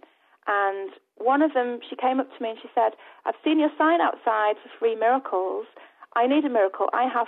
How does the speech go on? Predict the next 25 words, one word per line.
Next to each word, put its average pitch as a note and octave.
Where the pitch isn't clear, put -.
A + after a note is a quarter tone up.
fibromyalgia." G3+
And, F#3+
and A3+
she C#4
explained D#4
it D4+
was A#3
like A3+
this -
pain D4
all C#4+
over C#4+
her C4
body G#3
that G#3+
they, B3
they B3
didn't C#4
know C4
where A#3+
it -
had -
come C#4+
from, G#3
but -